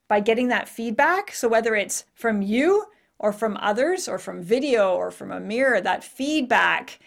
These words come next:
is how you can fix all those mistakes, right? You can see where the mistakes were, and then you can fix them.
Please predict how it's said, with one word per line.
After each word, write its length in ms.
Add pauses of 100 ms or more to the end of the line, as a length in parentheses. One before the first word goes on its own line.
(280)
is 260
how 160
you 140
can 180
fix 260
all 80
those 180
mistakes, 580
right? 140
You 80
can 120
see 260
where 180
the 80
mistakes 460
were, 400 (580)
and 140
then 80
you 60
can 140
fix 220
them. 160